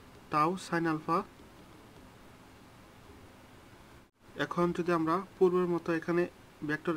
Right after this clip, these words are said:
n দ্বারা গুণ করি তাহলে পাবো kappa n cos alpha equal to plus minus tau n sin alpha,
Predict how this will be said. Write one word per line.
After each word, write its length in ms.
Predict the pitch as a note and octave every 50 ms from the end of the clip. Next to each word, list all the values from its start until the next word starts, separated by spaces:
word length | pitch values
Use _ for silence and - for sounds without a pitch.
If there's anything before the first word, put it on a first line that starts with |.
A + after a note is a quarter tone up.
| D3 D3+ D3+
n 20 | D#3
দ্বারা 160 | D#3+ D#3+ E3 D#3+ D#3+
গুণ 100 | E3+ E3+ F3
করি 140 | F3 D#3+ E3+ E3+ -
তাহলে 220 | E3 D#3 D#3+ E3 D#3+ E3
পাবো 220 | E3 D#3 D#3+ F3+ - - - - - - - - - - - - - - - - - - - - - - - - - - - - - - - -
kappa 260 | D3+ D3+ - F3 E3+ D#3+ D#3 D#3 D#3+
n 40 | F3+ G#3+ - - - - - - - - - - - - - - - - - - - -
cos 180 | E3+ E3 D#3 E3 D#3
alpha 260 | D#3 D3+ - E3+ E3+ F#3+ G#3 - - - - - - - - D3+
equal 320 | - - E3 D#3+ D#3+ D#3+ D#3+ -
to 80 | - F3 F#3 F#3 - -
plus 240 | E3 D#3 D#3 D#3 - - E3+
minus 320 | E3 D#3+ E3 F3 G3 - - - - - - - - - - - - - - - - - - - - - - - - - - - - - - - - - - - - - - - - - - - -
tau 180 | D#3 D#3 D#3+ D#3+ D#3+ E3 F3+
n 20 | G#3+ A3+ - - - - - - - - - - -
sin 200 | - D#3+ E3 E3 E3
alpha, 240 | D#3+ D#3 - F3